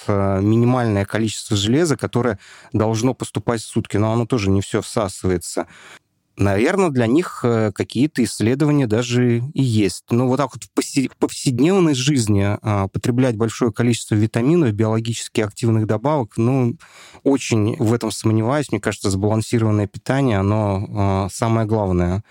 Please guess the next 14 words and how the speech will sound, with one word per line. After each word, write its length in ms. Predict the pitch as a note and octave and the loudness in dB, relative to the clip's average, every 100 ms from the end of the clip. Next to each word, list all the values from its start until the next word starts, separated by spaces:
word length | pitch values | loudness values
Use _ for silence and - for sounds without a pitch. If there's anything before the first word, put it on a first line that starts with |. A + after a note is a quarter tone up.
| - - - | -20 -20 -18
Тем 180 | - A2+ | -2 0
более, 340 | C3 C3 B2 A2+ _ - - | 2 2 0 -4 _ -20 -16
смотрите, 500 | - - - D3 B2+ | -8 -4 0 0 0
что 160 | A2 A2 | -4 -4
касается 520 | - - C3 A#2+ - | -4 -2 0 -2 -4
железа, 480 | G#2+ B2+ C3+ G#2 F#2 | 0 2 2 2 0
да, 240 | F#2+ C3+ | 0 0
его 280 | C#3+ A2 B2 | 2 2 2
же 460 | A#2 A#2 A#2+ A2+ A2 | 0 2 2 0 -4
искусственно 480 | - - D#3 - A#2 | -8 -6 -4 -2 -2
в 80 | - | -2
том 140 | A2+ | -4
числе 480 | - - B2+ D3 D3+ | -4 -2 0 0 0
добавляют 580 | A2 G#2+ A2+ B2 G2+ | -2 0 0 0 0